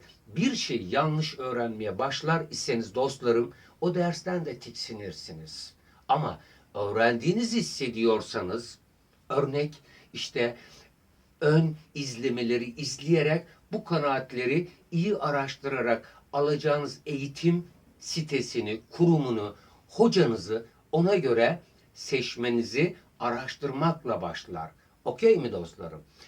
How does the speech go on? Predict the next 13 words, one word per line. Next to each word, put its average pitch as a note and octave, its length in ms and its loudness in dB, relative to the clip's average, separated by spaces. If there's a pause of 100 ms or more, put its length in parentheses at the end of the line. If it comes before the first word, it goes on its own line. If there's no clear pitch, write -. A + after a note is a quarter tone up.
(120)
Sizler C#3+ 640 2
de - 180 -6 (320)
derslerime C3+ 720 -2
katılarak D3 720 2 (340)
A'dan B2 560 2
Z'ye E2 640 -4 (520)
bütün E3+ 560 -2 (320)
çizim E3+ 440 -6
tekniklerini A#2 880 -4 (120)
akademik C#3 600 -4
olarak E2+ 640 -8 (580)
ve C3+ 260 0 (260)
bunların D#3 640 4